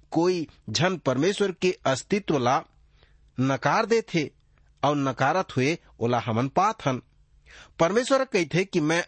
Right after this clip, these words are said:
ऐसे आदमी मन के विरोध में हो गे हवं। अब आप मन देखो कि गोग और मागोग के पहचान रूस ले कौन प्रकार से करे जा सकथे। पहला हवय भॉइस घटना,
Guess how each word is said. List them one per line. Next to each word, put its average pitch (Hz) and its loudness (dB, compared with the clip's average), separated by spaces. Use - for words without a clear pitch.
ऐसे 160 0
आदमी 135 0
मन 190 0
के 175 0
विरोध 139 0
में 170 0
हो 196 2
गे 160 -2
हवं। 123 -2
अब 156 2
आप 214 0
मन 240 2
देखो 147 0
कि 185 2
गोग 190 0
और 185 2
मागोग 131 2
के 196 2
पहचान 131 0
रूस 160 0
ले 147 2
कौन 226 2
प्रकार 165 0
से 143 0
करे 190 2
जा 147 0
सकथे। 123 -2
पहला 160 2
हवय 151 0
भॉइस 143 0
घटना, 127 0